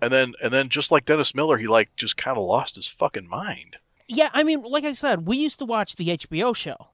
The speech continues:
Speaker 1: Yeah.
Speaker 2: And it, it, sometimes it would depend on the guests, but we would watch that, and all of a sudden, like, he would present himself as this uber liberal,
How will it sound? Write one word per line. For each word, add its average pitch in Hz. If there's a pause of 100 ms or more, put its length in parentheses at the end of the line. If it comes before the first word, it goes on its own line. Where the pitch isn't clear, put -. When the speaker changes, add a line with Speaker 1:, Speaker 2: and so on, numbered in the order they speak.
Speaker 1:
Yeah. 95 (120)
Speaker 2:
And 226
it, 262
it, 294 (120)
sometimes 277
it 233
would 175
depend 175
on 165
the 143
guests, - (220)
but 226
we 240
would 294
watch 277
that, 233
and 190
all 214
of 359
a 339
sudden, 233
like, 185 (120)
he -
would 214 (240)
present 220
himself 240
as 196
this 165 (220)
uber 214
liberal, 196